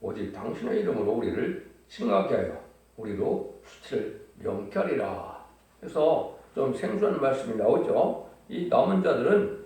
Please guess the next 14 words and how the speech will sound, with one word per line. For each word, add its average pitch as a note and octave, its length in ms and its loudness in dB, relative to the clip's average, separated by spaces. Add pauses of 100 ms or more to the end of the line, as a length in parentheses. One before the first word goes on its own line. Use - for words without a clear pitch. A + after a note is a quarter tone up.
(120)
따라서 - 300 0
새 - 180 -2
시대 F3+ 180 -2
가는 F3 420 -2 (280)
성소한 - 480 -2
축복을 - 380 -4
받을 - 500 -4 (100)
사람들 G2+ 540 -4
얘기했는데요. G2 440 -4 (640)
이것은 - 420 -2
또 - 520 0 (200)
사람들이 C3 440 -4
오해를 G3 400 4
해서 - 260 0